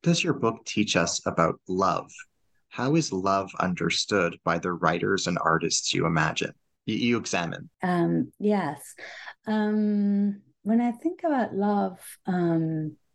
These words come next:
Speaker 2: well, love is everywhere in Angelina Muniz Oberman's,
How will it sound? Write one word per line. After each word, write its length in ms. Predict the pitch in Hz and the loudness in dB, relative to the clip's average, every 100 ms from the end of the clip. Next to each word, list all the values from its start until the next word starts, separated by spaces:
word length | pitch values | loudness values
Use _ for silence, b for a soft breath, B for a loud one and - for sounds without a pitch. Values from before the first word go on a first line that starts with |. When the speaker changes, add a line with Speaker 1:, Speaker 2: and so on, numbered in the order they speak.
| _ _ _ _ _ _ _ _ - B B - | _ _ _ _ _ _ _ _ -14 B B -6
Speaker 2:
well, 100 | 202 | -2
love 260 | 208 240 254 | 0 2 0
is 200 | 233 - - | -2 -6 -4
everywhere 1040 | 190 202 190 175 160 143 139 127 165 180 156 | 0 2 0 -2 0 2 2 2 2 0 -2
in 200 | 170 175 | 0 4
Angelina 460 | 170 165 180 170 165 | 2 2 0 2 2
Muniz 340 | 160 156 151 | 4 2 0
Oberman's, 760 | 156 156 151 151 143 151 - | -2 2 2 2 -2 -6 -8